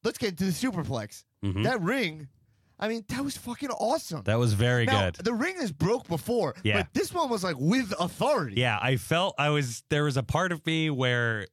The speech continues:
Speaker 2: and this is great because they built it the way that they did and
Speaker 1: Yeah.
Speaker 2: everything was good. I was like, "Is the ring thing gonna happen? Is it gonna happen this time?"
Speaker 1: Yeah.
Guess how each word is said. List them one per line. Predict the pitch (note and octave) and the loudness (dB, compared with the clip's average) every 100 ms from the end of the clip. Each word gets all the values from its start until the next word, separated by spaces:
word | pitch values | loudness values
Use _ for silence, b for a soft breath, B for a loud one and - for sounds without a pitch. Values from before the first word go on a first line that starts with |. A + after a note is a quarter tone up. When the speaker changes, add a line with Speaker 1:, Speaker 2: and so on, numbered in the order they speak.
| - | -2
Speaker 2:
and | A#2+ A#2 | 0 0
this | A#2 | -2
is | A2+ F#2+ _ _ _ | -6 -10 _ _ _
great | - A2+ C#3+ C#3+ | -4 -2 0 -4
because | A#2 G2+ | -8 -8
they | F#2 F#2 | -6 -4
built | G2+ G#2 B2 | 0 0 0
it | A2 | 0
the | G#2 | 0
way | G#2 | 0
that | G#2 G2 | -2 -8
they | F2+ | -10
did | E2+ G#2+ B2 A#2 | -4 -2 -2 -4
and | - A2 | -6 -2
Speaker 1:
Yeah. | F#2+ | 0
Speaker 2:
everything | G2+ G2 | 0 -2
was | G2 - | -4 -4
good. | A2 G2+ B B - | -6 -8 B B -6
I | |
was | G#2+ | -2
like, | G#2 F#2+ _ - | -2 -4 _ -18
"Is | A2 | -14
the | A#2+ | -10
ring | B2+ D3+ D#3+ | -8 -8 -8
thing | D#3+ C#3+ | -8 -8
gonna | C3+ B2+ | -8 -8
happen? | A#2+ A#2 B2 B2+ - _ _ _ | -10 -10 -10 -12 -16 _ _ _
Is | G#2 A2 | 0 2
it | |
gonna | C3 C3+ | 2 2
happen | C#3 C3+ | 2 0
this | C3+ B2 | -2 0
time?" | C3+ | 2
Speaker 1:
Yeah. | D3 | 2